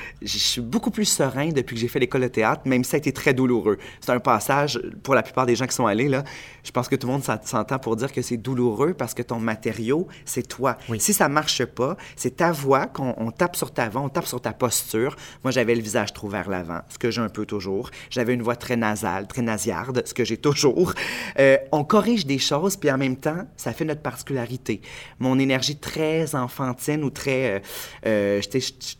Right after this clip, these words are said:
Speaker 1: j'ai quelque chose d'un peu, euh, bobli, dans le, en tout cas un peu, là. Euh, ça m'a aidé. J'ai joué tout de suite quand je suis sortie d'école pour le théâtre jeunesse, puis j'avais envie d'en faire aussi. Donc, euh, ça m'a... Ce qu'on me reprochait, comme dit Cocteau, ce que l'on te reproche, cultive-le,
Speaker 2: Voilà.
Speaker 1: c'est toi.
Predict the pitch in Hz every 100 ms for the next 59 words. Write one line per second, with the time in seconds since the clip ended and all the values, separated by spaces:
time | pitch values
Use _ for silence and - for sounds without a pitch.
0 | - 107 101 101 107 135 123 110 107 127
1 | 127 117 101 98 95 95 95 98 110 131
2 | 117 127 135 143 131 123 113 101 - -
3 | 127 123 135 127 185 170 175 - - -
4 | 110 - 117 123 135 120 202 220 123 107
5 | 143 156 156 - 185 196 - - 120 156
6 | 117 - 117 139 143 135 131 117 107 117
7 | 110 107 110 131 165 - 113 110 117 113
8 | 113 143 220 196 101 113 101 - 120 101
9 | 101 101 - 127 - - - - - 123
10 | 120 - 117 107 107 104 110 104 120 127
11 | 117 113 - 117 123 127 135 - 131 -
12 | - 139 120 - 120 - 143 151 120 113
13 | - 117 110 - 139 - 131 - 127 107
14 | 117 127 127 104 101 113 117